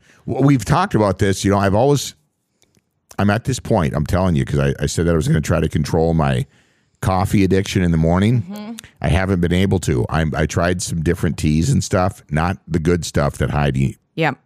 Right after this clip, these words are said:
Speaker 1: is
Speaker 2: Yeah.
Speaker 1: familiar with, but, and it just did not give me the same get up and go in the morning. I like a really robust cup of coffee early in the morning.
Speaker 2: Mm-hmm.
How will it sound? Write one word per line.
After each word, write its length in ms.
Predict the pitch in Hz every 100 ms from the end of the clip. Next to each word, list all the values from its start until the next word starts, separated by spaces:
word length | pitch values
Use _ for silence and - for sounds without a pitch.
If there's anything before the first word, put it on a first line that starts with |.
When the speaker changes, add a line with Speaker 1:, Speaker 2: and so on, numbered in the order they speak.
| -
Speaker 1:
is 240 | 135 -
Speaker 2:
Yeah. 160 | 85 78
Speaker 1:
familiar 320 | - 69 53
with, 280 | 58 57 -
but, 180 | 64 60 - - _ _ _ _ -
and 100 | 101
it 120 | 95
just 320 | - 117 98 -
did 200 | 90 71
not 300 | 87 98 -
give 180 | 85 78
me 120 | 85
the 120 | 78
same 600 | - 87 80 80 80 - _ _ _ -
get 220 | 71 90 85
up 160 | 78
and 140 | 80 73
go 220 | 76 107
in 40 |
the 60 | 76
morning. 440 | 60 52 50 50 -
I 100 | 85 87
like 440 | 82 87 113 -
a 60 | 73
really 760 | 64 62 73 76 73 78 87 123 _ _ _ _ -
robust 840 | 65 73 67 62 73 73 - - - _
cup 220 | - 71 -
of 140 | 71
coffee 520 | - 73 73 80 82 - _ _
early 520 | 65 65 62 58 - - _ -
in 80 | 60
the 80 |
morning. 420 | 53 71 50 - 139
Speaker 2:
Mm-hmm. 240 | 143